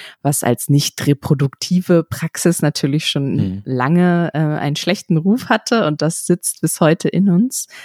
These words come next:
Speaker 1: Aber auch die kulturellen Ängste vor Bildern und Medien, ähm, und das natürlich auch im digitalen Zeitalter,
Speaker 2: Mhm.
Speaker 1: wo es nochmal ganz neue Dimensionen angenommen hat.
Speaker 2: Du hast in dem Nebensatz gesagt, dass es für dich nicht nur ein wissenschaftliches Thema ist, sondern auch ein gesellschaftliches Thema,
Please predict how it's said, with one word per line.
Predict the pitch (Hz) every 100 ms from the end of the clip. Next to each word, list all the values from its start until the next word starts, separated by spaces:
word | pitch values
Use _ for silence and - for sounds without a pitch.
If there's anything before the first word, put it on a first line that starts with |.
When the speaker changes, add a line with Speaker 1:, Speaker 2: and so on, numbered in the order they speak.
| -
Speaker 1:
Aber | - 165 185
auch | 170 -
die | 220
kulturellen | - 214 202 190 180 170 156
Ängste | 160 185 - 180
vor | - 143
Bildern | - 165 277 196 120 120
und | 113 -
Medien, | 147 202 139 110 95 147 180 -
ähm, | 147 139 139 139 -
und | 139 135 147
das | 151 156
natürlich | 139 151 143 -
auch | 139
im | 147
digitalen | 135 147 160 - 147 139 135
Zeitalter, | 143 151 - 135 131 147 143 -
Speaker 2:
Mhm. | 101 104 -
Speaker 1:
wo | 139
es | -
nochmal | 147 143 135
ganz | 135 143 -
neue | 139 139
Dimensionen | 139 135 135 143 170 160
angenommen | 123 123 127 131 127 139
hat. | 135 - - _
Speaker 2:
Du | -
hast | 104
in | 151
dem | 113
Nebensatz | 113 143 135 -
gesagt, | - 101 113
dass | 123 123
es | -
für | 117
dich | 113
nicht | 123 -
nur | 95
ein |
wissenschaftliches | 90 - 151 143 - 131 135
Thema | - 123 117
ist, | 104 107
sondern | 113 104 101 113 - _
auch | 110 -
ein | 113
gesellschaftliches | 95 82 95 147 - 139 127 -
Thema, | 127 113 113